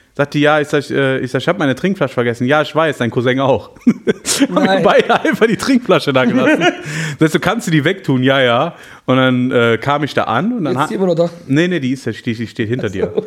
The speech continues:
Speaker 1: Und, äh, aber das fällt
Speaker 2: Die vom
Speaker 1: direkt
Speaker 2: Marcel aber.
Speaker 1: Nein, nein, das ist meine. Bei,
Speaker 2: Ja, die
Speaker 1: bei
Speaker 2: von Marcel steht noch da.
Speaker 1: Die steht noch da. Die haben sie auch, glaub ich, nicht leer gemacht, weil erst als ich meine
Speaker 2: Boah.
Speaker 1: geholt habe.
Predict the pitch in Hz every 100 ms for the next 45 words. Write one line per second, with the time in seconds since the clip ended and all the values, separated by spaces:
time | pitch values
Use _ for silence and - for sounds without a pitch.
0 | - - - - 127 123 123 117 120 113
1 | 113 110 117 117 113 - 113 151 170 208
2 | 214 214 185 151 143 143 _ _ _ 127
3 | 120 120 113 117 - 117 110 95 101 104
4 | 107 190 220 220 247 240 247 226 170 160
5 | - - 123 135 120 104 92 90 - -
6 | - 120 160 160 147 160 147 135 143 175
7 | 123 104 104 107 160 156 123 117 127 147
8 | 123 143 180 120 113 170